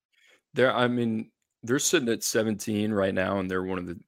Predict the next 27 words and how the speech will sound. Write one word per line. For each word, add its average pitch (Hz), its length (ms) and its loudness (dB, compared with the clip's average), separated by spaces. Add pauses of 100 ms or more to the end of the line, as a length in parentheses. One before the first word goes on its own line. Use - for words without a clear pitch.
programs 87 500 -4
that - 120 -4
I'm 87 100 -8
the 87 80 -8
most 87 420 -6
excited 82 440 -8
about. 82 300 -10 (2750)
We, 110 280 4
we 107 160 0
kinda 131 280 8
know 107 180 8
about 95 280 6
the 95 140 -2
incompetence 92 800 -2
of 92 300 -4 (120)
Brian 92 340 4
Harsin 95 420 0
and 87 100 -2
the 87 40 -2
way 92 320 4
that 90 260 0 (580)
he 131 160 2
recruited 110 520 6
during 101 260 4
his 98 160 0
short 101 340 0
tenure 92 520 0